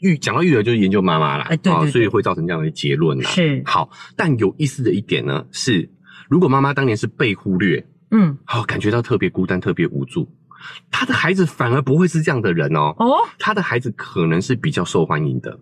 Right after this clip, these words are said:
Speaker 2: 嗯。
Speaker 1: 为什么呢？研究者说，这就是教育的作用。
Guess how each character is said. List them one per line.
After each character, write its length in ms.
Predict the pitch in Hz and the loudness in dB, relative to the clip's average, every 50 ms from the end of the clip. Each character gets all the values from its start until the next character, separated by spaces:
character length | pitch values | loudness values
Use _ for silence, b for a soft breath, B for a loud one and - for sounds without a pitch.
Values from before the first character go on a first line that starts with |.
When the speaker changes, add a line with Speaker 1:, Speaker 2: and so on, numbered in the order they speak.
| _ _ - | _ _ 2
Speaker 2:
嗯。 340 | 180 196 202 208 214 220 143 | 4 6 6 6 6 4 4
Speaker 1:
为 80 | 135 | 2
什 100 | - - | 2 2
么 120 | 85 78 78 | 0 0 2
呢？ 200 | 80 78 78 80 - - _ _ _ _ - B B B B B B B B B | 0 0 0 -2 -6 -12 _ _ _ _ -20 B B B B B B B B B
研 160 | - 95 95 | 0 0 2
究 160 | 110 131 117 98 | 2 2 2 2
者 120 | 95 78 | 0 0
说， 160 | 78 - 92 | 0 0 -2
这 200 | 95 - 214 190 | 0 0 0 0
就 160 | - 170 143 | 0 0 0
是 120 | 131 - 123 | 0 -2 -4
教 380 | - _ - - 160 113 143 92 | -6 _ -4 -2 -2 -2 -2 -2
育 120 | 110 98 82 | -2 -2 -2
的 140 | 82 76 | -2 -2
作 200 | - - 92 73 | -2 0 0 0
用。 220 | 71 78 71 58 | 0 0 -2 -4